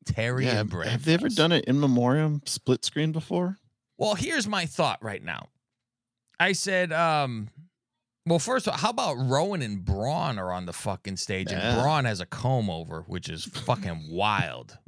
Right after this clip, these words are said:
Speaker 1: Why are you doing it?
Speaker 2: Yeah.
Speaker 1: And I'm
Speaker 2: It's
Speaker 1: like,
Speaker 2: like, "I'm injured. I don't need to be on T V. Fuck
Speaker 1: I,
Speaker 2: it."
Speaker 1: I expected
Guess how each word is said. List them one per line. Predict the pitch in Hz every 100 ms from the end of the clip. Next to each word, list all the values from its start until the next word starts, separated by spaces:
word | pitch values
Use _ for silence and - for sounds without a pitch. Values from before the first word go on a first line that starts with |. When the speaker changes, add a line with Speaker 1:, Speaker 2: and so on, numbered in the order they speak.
| 160 - 143 _ 156 - - - -
Speaker 1:
Why | 143 139 180
are |
you | 175 110
doing | 98 123 110
it? | 85 82 - - -
Speaker 2:
Yeah. | 101 87 85 78 - - -
Speaker 1:
And | -
I'm | 262 269
Speaker 2:
It's |
Speaker 1:
like, | 262 104
Speaker 2:
like, |
"I'm | 127 135
injured. | 120 120 117 113
I | 117
don't | 113
need | 110
to |
be | 101 101
on | 87
T | - 101
V. | 90 92
Fuck | 85 90 87
Speaker 1:
I, | 98
Speaker 2:
it." | - -
Speaker 1:
I | 247
expected | 262 - - 220 214 190 160